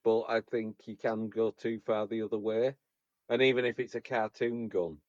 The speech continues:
a cartoon knife, that's kind of the thing that gets hammered home about the heroes, isn't it? That they don't use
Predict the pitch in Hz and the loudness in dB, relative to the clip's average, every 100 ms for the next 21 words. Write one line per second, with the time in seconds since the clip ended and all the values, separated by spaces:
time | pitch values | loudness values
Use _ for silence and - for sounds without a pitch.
0 | - 95 - 113 101 - 113 107 98 85 | -6 -6 -2 -2 -2 -2 -4 -2 -6 -8
1 | 78 _ _ _ _ 120 120 - - - | -10 _ _ _ _ -4 -4 -8 -20 -8
2 | 117 113 104 110 104 _ 110 - - 104 | -6 -4 -4 -6 -6 _ -4 -4 -4 -4
3 | 107 98 - 95 - 117 104 95 104 107 | -2 -6 -6 -8 -4 -4 -4 -4 -2 -2
4 | 98 95 85 85 104 104 95 85 90 101 | -2 -4 -4 -6 -2 0 0 -2 -6 -8
5 | 92 76 82 87 92 - 107 101 107 113 | -8 -8 -8 -6 -6 -2 -2 -2 -6 -8
6 | 107 | -8